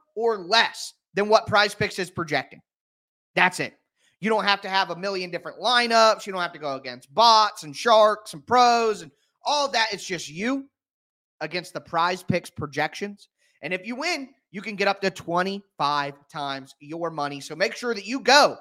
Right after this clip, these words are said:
to prizepicks dot com slash locked on N F L. Use the code Locked On N F L for a first deposit match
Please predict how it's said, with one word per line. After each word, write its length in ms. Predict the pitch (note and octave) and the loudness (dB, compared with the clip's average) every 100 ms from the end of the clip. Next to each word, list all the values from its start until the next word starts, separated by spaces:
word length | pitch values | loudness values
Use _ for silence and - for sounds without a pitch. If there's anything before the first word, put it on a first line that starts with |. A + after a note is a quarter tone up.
| - _ - | -16 _ -8
to 80 | F#3+ | 0
prizepicks 680 | G#3 C4 B3+ - E3+ - C#3+ | 4 4 4 -2 -4 -4 2
dot 240 | G#3+ C4+ | 4 4
com 320 | A#3+ A3+ D3+ | 2 0 0
slash 540 | - A#3 B3 D#3+ - - | -6 2 4 4 -2 -18
locked 360 | C#3 E3+ C4 C4 | -2 2 2 2
on 120 | B3+ | 0
N 120 | A3+ | 2
F 120 | G3+ F3+ | 0 0
L. 300 | D#3+ D3+ - _ _ | 0 -2 -6 _ _
Use 300 | E3+ D#4 E4+ | 0 2 2
the 100 | A3+ | -2
code 280 | G3+ D#3+ A2+ - _ _ | -2 -2 -2 -10 _ _
Locked 280 | D#3+ C#4 - | 4 4 4
On 160 | B3 A3 | 0 2
N 120 | G#3+ | -2
F 140 | - | 0
L 220 | E3 D#3+ - _ | 0 0 -4 _
for 140 | - F3 | -20 -18
a 80 | C#3+ - | -16 -2
first 360 | B3 C4+ - | 0 0 -4
deposit 520 | A#3+ G3+ G3 F#3 G3+ E3+ | -8 -2 0 0 -4 -4
match 340 | E3 D#3+ | -2 -2